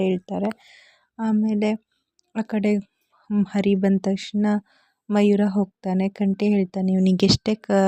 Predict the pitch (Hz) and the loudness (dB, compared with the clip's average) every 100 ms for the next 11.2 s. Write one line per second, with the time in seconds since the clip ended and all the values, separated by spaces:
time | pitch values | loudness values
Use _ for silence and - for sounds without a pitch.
0 | 190 180 196 196 196 190 196 202 196 190 | 2 0 0 2 0 0 0 2 2 2
1 | 190 - 202 202 220 220 _ _ _ _ | 0 -4 -4 0 -2 -4 _ _ _ _
2 | - 196 185 185 185 - _ _ 185 196 | -4 0 0 0 0 -4 _ _ -2 0
3 | 180 202 202 196 190 185 190 190 190 185 | 0 2 2 2 0 -2 0 0 0 0
4 | 185 185 185 185 214 _ _ _ _ _ | -2 -2 -4 -2 -4 _ _ _ _ _
5 | _ _ 208 202 202 208 214 202 190 190 | _ _ 0 4 4 4 4 4 2 2
6 | 196 202 214 196 185 - 196 190 185 185 | 0 0 0 0 0 0 0 2 0 0
7 | 196 196 196 190 190 196 - 202 202 202 | -2 -2 0 0 0 -2 -2 -2 0 0
8 | 196 - - 196 - 190 185 196 202 190 | 0 -4 -14 -14 -8 -4 -2 -2 -2 -4
9 | 180 185 185 - 190 196 190 196 202 - | -4 -2 -2 -4 -8 -4 -2 -2 -4 -20
10 | _ _ _ - 202 208 202 214 220 208 | _ _ _ -2 0 2 2 4 2 2
11 | 202 196 | 2 2